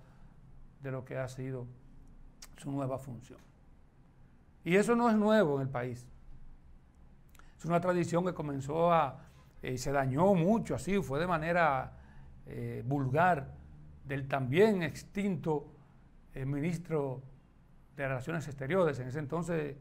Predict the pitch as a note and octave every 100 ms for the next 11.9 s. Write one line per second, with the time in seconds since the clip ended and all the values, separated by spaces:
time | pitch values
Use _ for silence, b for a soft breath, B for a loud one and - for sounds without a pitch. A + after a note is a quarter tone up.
0 | - C3 C#3+ F3 F#3 C#3 C#3 D3+ D3 C#3+
1 | D#3+ D#3+ E3 - B B B C#3 C3+ B2
2 | D3+ D#3+ D#3+ C#3 C#3+ D3 G3 E3+ - -
3 | G3 F4 - A3 F#3 E3+ F3 E3 D#3+ D3
4 | B B B B B D#3 C#3+ - C#3 -
5 | E3 C#3+ D#3+ G3+ F#3 C#3+ C3+ C3+ E3 C3+
6 | D3 C3+ C3+ C3 A#2+ D3 C3+ C#3 D3 C3+
7 | B2+ - F3 D#3 - B B B C3 C3
8 | D#3 D#3 D3 D3 C#3 D3+ - b b b
9 | b - C3+ A#2+ B2 C#3+ C3 B2+ C#3 C#3+
10 | C#3+ C3 C#3 C#3 C3+ B2 C3 B2+ D#3+ B2+
11 | - b b b b - - C#3 D3